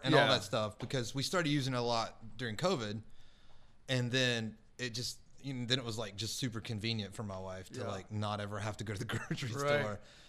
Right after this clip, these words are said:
Speaker 1: But that was also awesome for me 'cause I never had to go for her because she would always send me down the international aisle
Speaker 2: Yeah.
Speaker 1: to find some kind of Asian something 'cause she loves Asian food.
Speaker 2: Oh.
Speaker 1: And so I'm like, "I don't know. Where's the,
Speaker 2: Where is the
Speaker 1: where's
Speaker 2: ramen?
Speaker 1: the, <laughs> where is the white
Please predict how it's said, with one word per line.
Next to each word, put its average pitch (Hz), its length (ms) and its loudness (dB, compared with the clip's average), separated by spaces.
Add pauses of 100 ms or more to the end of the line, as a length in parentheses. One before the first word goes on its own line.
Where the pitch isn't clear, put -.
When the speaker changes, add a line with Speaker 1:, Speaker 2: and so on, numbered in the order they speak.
(320)
Speaker 1:
But 147 140 2
that 143 120 6
was 127 120 0
also 131 280 2
awesome 113 320 0
for 113 100 -4
me 123 120 2
'cause 107 180 -2
I 113 160 2
never 113 220 2
had 107 140 -4
to 101 60 -6
go 104 220 -4
for 101 240 -8
her 131 280 0
because 120 400 -4
she - 180 2
would 190 160 4
always 185 260 4
send 175 280 2
me 185 80 2
down 156 260 2
the 156 100 0
international 151 560 0
aisle 110 380 0 (180)
Speaker 2:
Yeah. 135 80 -10
Speaker 1:
to 135 80 -2
find 131 280 0
some 139 200 -2
kind 139 200 0
of 117 40 0
Asian 120 460 2
something 117 480 -2
'cause 104 140 -6
she - 120 -4
loves 104 640 -4
Asian 98 300 -6
food. 90 140 -12
Speaker 2:
Oh. 127 180 -2 (580)
Speaker 1:
And 104 400 -2
so 123 180 -4
I'm 127 120 -2
like, 123 300 -6
"I 135 140 -6
don't 151 220 -4
know. 151 340 -4
Where's 156 260 -4
the, 160 260 -4 (120)
Speaker 2:
Where 190 160 -8
is 190 200 -4
the 160 100 -2
Speaker 1:
where's 131 280 8
Speaker 2:
ramen? 156 360 0
Speaker 1:
the, 190 80 -4
<laughs> 185 40 -4
where 214 140 2
is 208 140 4
the 180 120 0
white 139 320 0